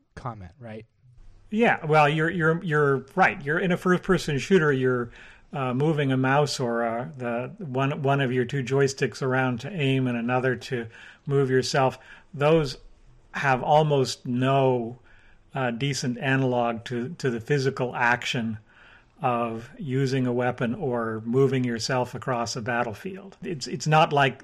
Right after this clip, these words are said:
Speaker 2: they, they would feel physically like that, nor does the vibration of the controller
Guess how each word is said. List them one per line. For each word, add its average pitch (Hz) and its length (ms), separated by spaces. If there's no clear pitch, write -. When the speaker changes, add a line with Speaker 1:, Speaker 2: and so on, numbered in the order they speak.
Speaker 2:
they, 127 360
they 135 420
would 117 180
feel 131 560
physically 135 460
like 120 260
that, 123 240
nor 123 220
does 117 240
the 120 320
vibration 131 720
of 117 120
the 110 120
controller 117 640